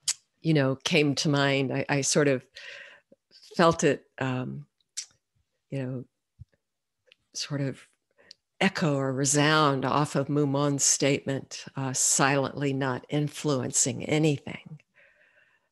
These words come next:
Um, and so this you know, no one doing anything is, you know, it just sitting is sitting. And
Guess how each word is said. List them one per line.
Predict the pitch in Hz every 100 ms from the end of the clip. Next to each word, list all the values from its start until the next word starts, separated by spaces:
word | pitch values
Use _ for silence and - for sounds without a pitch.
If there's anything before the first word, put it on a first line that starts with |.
| _ _ _ 202
Um, | 143 135 143 147 147 _ _ - -
and | 151 139
so | 151 147
this | 135 - - - _ _ -
you | 147
know, | 135 127
no | 127 131 160 190 220
one | 220 226 208
doing | 196 196 180
anything | 208 294 269 - - - - _ _ _ _ _ _ _ _ _ _ _ -
is, | 151 139 135 - - - _ _ _ _ _ _ _ _ _ _
you | 156
know, | 135 131 - _
it | - 131 -
just | - -
sitting | - - 170 254 277
is | 143 -
sitting. | - 127 - - _ _ _ _ _ _ _ _ _ _ _ _
And | 151 151 147 143 -